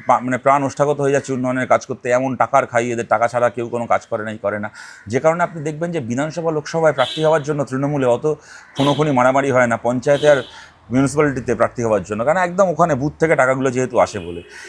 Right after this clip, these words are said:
এবং তৃণমূল কংগ্রেসের এই যে বিভিন্ন জায়গায় গোষ্ঠীদ্বন্দ্ব দেখেন, এই কদিন আগে আপনারা দেখলেন এই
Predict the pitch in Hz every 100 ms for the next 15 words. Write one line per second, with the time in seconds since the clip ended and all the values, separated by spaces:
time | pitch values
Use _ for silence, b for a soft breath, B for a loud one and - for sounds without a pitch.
0 | - 123 139 131 143 170 170 165 156 175
1 | 170 117 117 165 170 170 131 - 143 131
2 | 104 101 117 135 147 160 151 147 143 127
3 | 120 113 117